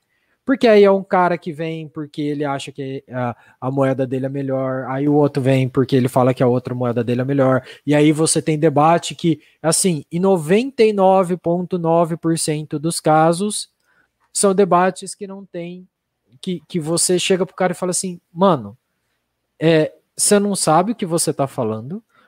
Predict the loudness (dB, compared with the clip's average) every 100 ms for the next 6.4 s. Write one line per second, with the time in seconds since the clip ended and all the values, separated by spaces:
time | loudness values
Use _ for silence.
0 | _ -4 -2 0 0 2 0 2 0 0
1 | 0 0 0 -2 -2 -2 -2 0 0 0
2 | -4 -8 _ _ -20 _ -6 -2 -2 -4
3 | _ -2 0 4 6 6 4 2 0 0
4 | 2 4 4 4 -2 -4 -6 -6 -6 -6
5 | -6 -8 _ -4 -2 0 -2 -2 -6 -4
6 | -2 -2 -6